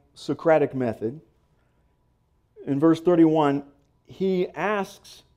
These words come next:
"Do we then overthrow the law by this faith?" And he responds, come on.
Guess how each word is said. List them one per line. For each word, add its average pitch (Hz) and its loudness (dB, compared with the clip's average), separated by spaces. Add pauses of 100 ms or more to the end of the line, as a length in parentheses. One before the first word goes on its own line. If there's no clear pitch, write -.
(200)
"Do 180 2
we 196 0
then 208 2 (760)
overthrow 208 4
the 151 2
law 175 4
by 131 4
this 127 -6
faith?" 120 -6 (1600)
And 147 0
he 180 2
responds, 180 0 (2250)
come 123 -12
on. 90 -14